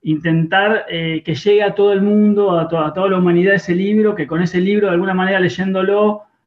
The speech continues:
nos va a hacer, eh, eh, entender que estamos absolutamente desviados yendo hacia un capitalismo salvaje, un neoliberalismo absolutamente decadente. Eh, pero bueno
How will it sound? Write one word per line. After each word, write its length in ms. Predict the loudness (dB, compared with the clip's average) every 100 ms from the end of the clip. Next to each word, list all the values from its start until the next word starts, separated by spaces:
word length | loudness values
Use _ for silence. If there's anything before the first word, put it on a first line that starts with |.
| _
nos 220 | -6 -2 0
va 80 |
a 20 | -2
hacer, 320 | 0 -2 -4
eh, 760 | -6 -2 0 0 0 -2 -4 -8 _ _ -12
eh, 200 | -12 -2
entender 840 | 0 0 0 2 2 0 -2 -8 -6
que 80 | -4
estamos 340 | 0 0 0
absolutamente 520 | -2 -2 2 2 2
desviados 680 | 0 0 0 2 2 0 0
yendo 260 | -2 -2 -2
hacia 180 | -4 -4
un 80 | -4
capitalismo 520 | -6 -4 -2 0 -2
salvaje, 540 | -4 -2 0 0 -2
un 100 | 0
neoliberalismo 1200 | 0 -2 -4 -4 -8 -8 -6 -2 0 0 0 -4 _ _ _ _
absolutamente 760 | -14 -4 -2 0 2 2 2 0
decadente. 880 | -2 -4 -2 0 0 0 0 -2 _ _ _ _ _
Eh, 480 | -2 0 0 0 -2
pero 240 | -2 0 2
bueno 460 | 2 2 0 -6